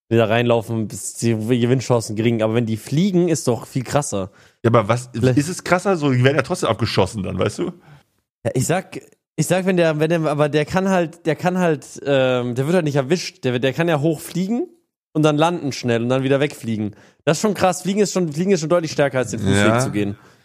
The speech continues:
Speaker 2: Okay, weil ich hab ges-, ich hab, ich hab tatsächlich den Hot Take gemacht, dass sich nicht viel ändern würde. So, das hätten,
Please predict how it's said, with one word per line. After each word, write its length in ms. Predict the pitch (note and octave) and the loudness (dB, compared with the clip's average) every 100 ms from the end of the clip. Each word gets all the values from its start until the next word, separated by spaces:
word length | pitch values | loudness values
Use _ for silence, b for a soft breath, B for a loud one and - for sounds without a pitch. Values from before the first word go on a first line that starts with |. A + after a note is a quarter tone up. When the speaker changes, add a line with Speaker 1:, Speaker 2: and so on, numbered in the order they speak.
| b _ | b _
Speaker 2:
Okay, 220 | - B2 | 0 2
weil 80 | G#2+ | 2
ich 140 | - F#3 | 0 -2
hab 120 | F#3 | 0
ges-, 180 | F3 - | -2 -2
ich 140 | C3+ | -6
hab, 140 | F3+ D#3+ | -6 -4
ich 120 | F#3 | -2
hab 120 | F#3 | -2
tatsächlich 300 | F3+ D#3+ E3 | -2 -4 -2
den 300 | E3 D3+ C3 | -2 -2 0
Hot 160 | D3+ - | -2 0
Take 140 | F3 | -2
gemacht, 260 | D#3+ D#3 D#3 | 0 -2 -2
dass 120 | C#3 | -2
sich 140 | C#3 | -2
nicht 140 | D3 E3 | -2 -2
viel 160 | - | -2
ändern 320 | D3+ D3 A#2 F#2 | 0 2 2 2
würde. 220 | F2+ F#2+ | 0 0
So, 80 | F#2+ | 0
das 180 | G2+ | -2
hätten, 220 | D3+ D3 | -4 -6